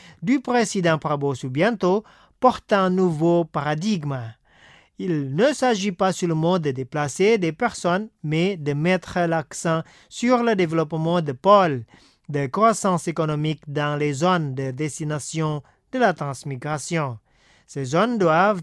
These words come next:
être développées pour devenir de nouveaux centres économiques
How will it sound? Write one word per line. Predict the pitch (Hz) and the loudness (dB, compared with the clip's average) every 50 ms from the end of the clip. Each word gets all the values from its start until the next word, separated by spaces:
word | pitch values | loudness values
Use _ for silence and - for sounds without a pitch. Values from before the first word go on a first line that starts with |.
| - | -4
être | - 160 156 147 - - - - 175 160 160 | -4 -4 -4 -4 -6 -10 -10 -4 -4 -2 -2
développées | 147 147 135 139 143 143 143 143 - 185 196 220 233 - _ _ - - - _ - _ _ | -2 -2 -4 -2 -2 -4 -4 -2 0 0 0 0 -2 -4 _ _ -20 -20 -20 _ -20 _ _
pour | - 262 294 285 | -2 0 0 2
devenir | 233 247 226 214 202 190 190 202 208 190 | 4 4 4 4 4 4 4 4 2 0
de | 180 165 156 156 151 | 0 0 0 0 0
nouveaux | 147 143 139 139 143 165 202 226 220 196 160 143 156 190 202 214 202 | 0 -2 -4 -2 0 0 2 2 0 0 -2 0 2 2 2 2 2
centres | - - 202 190 180 175 - - - 170 160 156 160 156 156 143 135 139 | -2 -4 -4 -2 -2 -4 -6 -6 -4 -2 0 2 2 0 0 -2 -6 -8
économiques | 135 - 165 160 180 180 208 202 170 - _ _ - | -6 -4 -2 -2 0 0 0 -2 -2 -4 _ _ -4